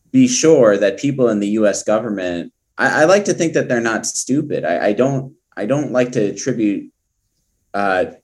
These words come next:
just incompetence to how they behave. I, I sometimes want to, I mean, I, I tend to believe that they know what they're doing. They just know things that we don't know, and they have motivations that we are unaware of.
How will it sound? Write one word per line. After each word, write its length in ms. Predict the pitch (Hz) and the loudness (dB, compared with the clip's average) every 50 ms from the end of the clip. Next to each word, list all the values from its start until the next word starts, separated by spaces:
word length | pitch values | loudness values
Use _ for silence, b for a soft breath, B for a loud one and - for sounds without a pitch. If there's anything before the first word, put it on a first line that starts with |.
| _ _ - | _ _ -8
just 200 | 117 107 - - | -8 -6 -6 -6
incompetence 1300 | 98 87 87 - 113 123 156 156 147 120 92 87 82 82 82 - - - - _ _ - - - _ _ - | -8 -8 -8 -4 -4 -2 -2 -2 -2 -4 -4 -4 -4 -6 -8 -10 -12 -14 -16 _ _ -20 -20 -20 _ _ -12
to 260 | - - 107 98 95 101 | -4 -2 -2 -2 -2 -2
how 200 | 104 101 101 98 | -2 0 0 0
they 260 | 98 90 87 87 85 | 0 0 0 -2 -4
behave. 500 | 82 85 85 98 113 143 143 110 90 90 | -6 -6 -4 -2 0 0 2 0 2 2
I, 180 | 90 87 87 | 0 0 0
I 400 | - - 87 87 85 85 82 82 - _ _ _ _ - | 0 -2 -4 -4 -4 -4 -6 -8 -12 _ _ _ _ -16
sometimes 840 | - - 117 117 117 120 117 - 120 107 104 101 98 98 - - - - | -10 -8 -6 -6 -4 -6 -6 -4 -4 -4 -2 -4 -6 -8 -12 -16 -18 -14
want 320 | 104 107 107 107 110 107 | -8 -4 -2 -2 -2 -4
to, 400 | - - 120 107 104 95 80 - - B B B B B | -4 -4 -2 -2 -2 -2 -6 -10 -18 B B B B B
I 80 | B 110 | B 2
mean, 100 | 117 107 | 2 4
I, 220 | 101 104 98 92 - - | 4 2 0 0 -2 -4
I 380 | 95 95 95 92 92 85 - - _ _ _ _ _ _ _ _ | -4 -4 -4 -4 -8 -10 -14 -18 _ _ _ _ _ _ _ _
tend 400 | - - 127 127 127 131 135 127 | -6 -4 -2 -2 0 0 -2 -2
to 140 | - - 127 | -2 -4 -6
believe 460 | 104 107 101 95 101 110 139 139 - | -4 -4 -4 -2 -2 -2 -2 -2 -2
that 160 | - 92 - - | -4 -6 -4 -4
they 160 | 95 92 92 | -4 -4 -2
know 160 | 98 107 120 | 0 2 2
what 220 | 127 123 120 117 | 4 4 4 2
they're 180 | 113 104 98 - | 2 0 0 0
doing. 400 | 101 113 123 123 113 98 92 90 | 0 0 0 0 0 -2 -4 -4
They 140 | 98 98 92 | -4 -4 -2
just 220 | 98 92 - - | -4 -4 -4 -4
know 160 | 98 95 98 | -4 -4 -4
things 340 | 95 - - 101 92 90 87 | -4 -4 -6 -8 -8 -6 -6
that 160 | - 92 80 | -6 -6 -4
we 220 | 92 95 95 92 87 | -4 -6 -8 -6 -4
don't 280 | 90 85 82 80 80 | -2 -2 -2 -4 -4
know, 260 | 85 92 101 104 95 87 | -6 -4 -2 0 0 0
and 140 | 85 87 | -2 -2
they 60 | 87 85 | -4 -4
have 240 | 80 92 85 90 | -4 -6 -8 -6
motivations 640 | 101 92 90 87 85 92 95 95 - - 92 87 - | -6 -6 -6 -4 -2 -2 -2 -2 -4 -6 -8 -8 -6
that 160 | - 82 78 | -6 -6 -4
we 100 | 85 90 87 | -4 -4 -4
are 180 | 82 82 - | -4 -4 -6
unaware 440 | 80 87 85 80 85 90 101 117 113 | -8 -8 -8 -6 -4 -2 0 2 0
of. 140 | 90 78 80 | 0 -2 -4